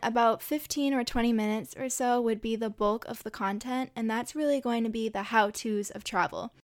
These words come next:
So each week, I'm going to talk about a different topic, and if you guys have any suggestions or anything that you'd like for me to talk about,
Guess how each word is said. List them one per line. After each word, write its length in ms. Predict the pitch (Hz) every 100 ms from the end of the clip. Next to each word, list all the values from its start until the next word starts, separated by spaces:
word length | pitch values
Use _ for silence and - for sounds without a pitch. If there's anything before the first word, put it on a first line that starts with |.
| _ _
So 200 | - 233 -
each 260 | 269 -
week, 300 | 262 247 269
I'm 240 | - 220 226
going 300 | 226 214 214
to 80 | 254
talk 320 | 240 208 214
about 240 | 226 202
a 60 | 214
different 420 | 202 208 240 247
topic, 560 | - 202 196 202 285 - -
and 400 | 233 220 214 202 -
if 140 | 226 240
you 80 |
guys 240 | 262 277 285
have 240 | 254 247
any 180 | 247 247
suggestions 800 | 254 220 202 208 - 254 254 254
or 60 |
anything 500 | 226 214 226 233 226
that 140 | 220 -
you'd 180 | 220 220
like 160 | 208
for 80 | 233
me 140 | 226
to 80 | 214
talk 260 | 202 208 202
about, 300 | 240 254